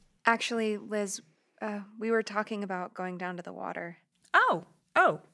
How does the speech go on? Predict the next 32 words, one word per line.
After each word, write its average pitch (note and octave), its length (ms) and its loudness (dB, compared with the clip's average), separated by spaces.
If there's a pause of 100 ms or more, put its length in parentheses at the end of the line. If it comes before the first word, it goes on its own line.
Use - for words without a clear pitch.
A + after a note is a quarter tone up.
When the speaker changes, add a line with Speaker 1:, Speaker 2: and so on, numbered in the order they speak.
(120)
Speaker 2:
well, G3 320 2
then C#4 280 0
let's C#4+ 220 0
do E4+ 140 -4 (100)
that. - 140 0 (160)
Speaker 1:
Well, D4+ 180 8
you C#4+ 160 2
can A#4+ 120 -2
still B3 180 0
go. F3 340 0 (100)
Uh, B3+ 160 4
we'll C4 160 4
catch C4 280 -2
up B3 120 2 (440)
at - 120 0
their C4 140 2
place E3+ 340 -8
later, - 340 -10 (340)
okay? C4 220 -6 (640)
Speaker 2:
Oh, B3 320 6 (680)
okay. D#4 360 4 (1300)
Speaker 1:
Is A#3 320 -2
that B3+ 220 0
okay? C#4 320 -6 (400)
Speaker 2:
Okay A3 320 2
with F3+ 160 -4
me. G#3 480 -2
Is F3+ 380 -2
it F3 100 -2
okay E3+ 320 -6
with D#3+ 180 -12
you? C4 300 -8